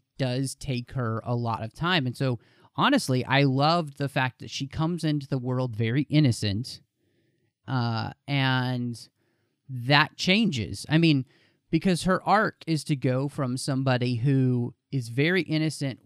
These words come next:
wants to change the world, thinks she can make it better by only killing one person,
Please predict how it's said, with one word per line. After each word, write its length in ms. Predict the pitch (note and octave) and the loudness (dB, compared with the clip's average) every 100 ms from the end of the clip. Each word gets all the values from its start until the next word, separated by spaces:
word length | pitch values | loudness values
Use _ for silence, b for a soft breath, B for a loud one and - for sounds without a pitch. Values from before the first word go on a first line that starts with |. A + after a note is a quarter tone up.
| - | -18
wants 480 | D3 C#3 D#3+ - - | -4 -2 0 -2 -8
to 140 | D3+ | -8
change 440 | - D3+ C#3+ C3+ | -6 -4 -2 -2
the 80 | C3 | -4
world, 480 | B2 C3 C3+ C3 B2 - | -2 -2 -2 -2 -4 -4
thinks 200 | E3+ D#3+ | -4 -4
she 140 | - | -8
can 200 | D#3+ D3 | -4 -2
make 200 | C3+ C#3 | -2 -2
it 160 | C#3+ B2+ | -4 -2
better 320 | B2+ B2 B2+ | 0 2 0
by 220 | B2 A2+ | 0 -2
only 440 | E2 C3+ C#3+ C3+ B2+ _ _ | 2 2 4 2 -2 _ _
killing 400 | - D#3+ C#3+ B2+ | 2 4 4 2
one 220 | A#2+ C3 | 2 2
person, 600 | B2+ D3 D3+ A#2 G#2 A#2 | 4 4 4 2 0 0